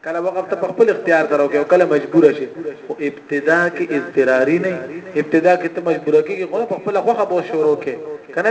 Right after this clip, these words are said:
ابتدا کې ټوخه در باندې ولګي. ابتدا خو په خپل خوخه کې ته کنه. وقف خو کله اضطراري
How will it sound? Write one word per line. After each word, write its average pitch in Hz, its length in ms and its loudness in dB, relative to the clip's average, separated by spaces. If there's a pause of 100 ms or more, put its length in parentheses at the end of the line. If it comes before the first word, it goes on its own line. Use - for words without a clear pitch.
ابتدا 226 340 4 (100)
کې 247 80 -6 (380)
ټوخه 196 300 0
در 190 160 4
باندې 180 220 2
ولګي. 170 220 0 (1000)
ابتدا 240 380 2
خو - 160 0
په 247 100 0
خپل 285 200 0
خوخه 233 360 0
کې 165 180 -4
ته 147 80 -2
کنه. 123 220 -12 (300)
وقف 240 420 0
خو 202 100 -2 (100)
کله 226 180 0
اضطراري 190 500 0